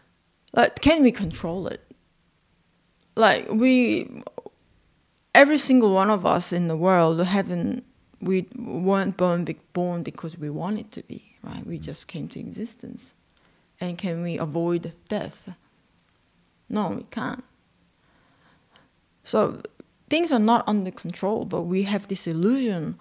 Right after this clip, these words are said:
Speaker 1: of that we can control our life.
Speaker 2: Mm.
Speaker 1: With the, even we can, people say we can, um, prolong our life beyond the, uh, our lifespan because of technology.
Speaker 2: Yep.
Speaker 1: Right. Well,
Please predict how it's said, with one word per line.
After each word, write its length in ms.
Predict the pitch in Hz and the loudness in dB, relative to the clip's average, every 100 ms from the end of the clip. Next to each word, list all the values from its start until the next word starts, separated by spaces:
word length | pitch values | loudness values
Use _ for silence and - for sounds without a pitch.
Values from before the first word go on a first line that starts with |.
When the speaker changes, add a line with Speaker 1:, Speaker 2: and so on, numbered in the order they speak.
| - - | -12 -8
Speaker 1:
of 160 | 170 | -8
that 120 | 165 | -8
we 100 | 156 | -10
can 260 | 151 185 196 | -8 -8 -8
control 380 | 180 - - - | -10 -14 -14 -14
our 160 | - - | -14 -14
life. 360 | - - - _ _ - | -14 -16 -20 _ _ -12
Speaker 2:
Mm. 140 | 80 | -10
Speaker 1:
With 220 | - 156 - | -8 -10 -8
the, 240 | - - - - | -10 -12 -8 -4
even 340 | 208 165 160 | -2 -4 -8
we 80 | 170 | -8
can, 400 | 185 160 156 185 | -6 -8 -8 -12
people 260 | - 180 - | -10 -10 -10
say 220 | - 160 | -6 -6
we 120 | 165 | -6
can, 240 | 170 175 - | -8 -6 -6
um, 260 | 175 170 170 | -4 -4 -6
prolong 440 | - 190 185 185 | -2 0 0 0
our 180 | 180 170 | 0 2
life 440 | 175 185 220 - - 175 | 2 2 0 -6 -14 -8
beyond 540 | 196 196 208 240 240 | -2 0 2 0 0
the, 220 | 190 170 175 - - - - - - | -2 -4 -8 -16 -20 -20 -20 -20 -14
uh, 180 | - - - - | -10 -10 -8 -6
our 220 | 160 151 | -4 -4
lifespan 800 | 156 151 - - - - - 180 - | -6 -8 -12 -14 -12 -12 -12 -12 -16
because 300 | - - 147 | -18 -14 -14
of 120 | 156 | -14
technology. 800 | - - - - - - - - - _ _ - | -16 -18 -14 -14 -12 -14 -16 -16 -18 _ _ -14
Speaker 2:
Yep. 120 | 76 _ - - _ _ _ _ _ _ _ - | -14 _ -20 -20 _ _ _ _ _ _ _ -14
Speaker 1:
Right. 220 | - - - _ _ _ _ _ _ - | -12 -12 -16 _ _ _ _ _ _ -6
Well, 420 | 175 165 - - | 0 2 0 -4